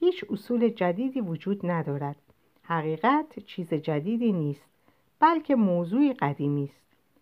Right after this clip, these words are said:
شما باید نسبت به آن مردی که می‌گوید: «بیا اینجا، می‌خواهم عق-، عتیقه‌جات ساخته خودم را به شما نشان بدهم»، مشکوک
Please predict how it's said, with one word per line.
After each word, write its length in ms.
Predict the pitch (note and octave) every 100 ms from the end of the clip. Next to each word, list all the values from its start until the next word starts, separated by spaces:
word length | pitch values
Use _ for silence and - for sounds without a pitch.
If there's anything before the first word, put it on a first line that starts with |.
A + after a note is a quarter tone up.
| _
شما 340 | - D#3+ F3
باید 380 | F#3+ E3 G3 G3
نسبت 420 | E3+ - G#3+ G#3+
به 80 | E3+
آن 160 | G#3
مردی 400 | A3 A3 A3 G#3+
که 140 | A3 G#3
می‌گوید: 540 | F#3 D#3 F3+ F#3 G#3 G#3+ - _ _
«بیا 240 | A3 A3
اینجا، 600 | G3 G3 F#3+ F3+ G#3 A#3
می‌خواهم 580 | A#3 G3+ - E3 F#3 G3
عق-، 320 | F3+ E3+ -
عتیقه‌جات 1040 | D#3+ D#3 E3 E3 - E3+ E3+ D#3+ G3+ A3+ A#3+
ساخته 540 | - F3+ E3 - A#3+
خودم 420 | A#3 C#4 B3 E3+
را 100 | D#3
به 120 | D3+
شما 340 | D#3 - D#3+ D#3+
نشان 400 | D#3 D#3 D3+ D#3
بدهم»، 440 | D3 D#3 F3 A3+ A3+ - _ _
مشکوک 400 | F3 D3 - B3